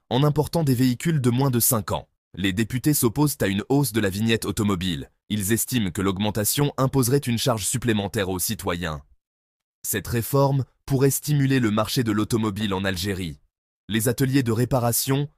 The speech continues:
pourraient voir une augmentation de leur activité. Cette révolution pourrait transformer le paysage automobile algérien.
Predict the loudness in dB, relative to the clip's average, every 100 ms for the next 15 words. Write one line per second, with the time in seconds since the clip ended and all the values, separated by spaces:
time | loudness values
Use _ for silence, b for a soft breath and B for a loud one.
0 | _ -4 0 0 2 4 4 2 0 2
1 | 0 0 0 0 -2 0 0 -2 -4 -6
2 | -6 -4 -6 -6 -10 _ _ _ _ _
3 | _ -6 -4 0 2 2 2 0 0 0
4 | -6 _ 0 2 2 -2 -2 0 0 2
5 | 2 0 0 0 0 0 0 0 0 0
6 | -2 -2 -2 -4 -4 -6 -8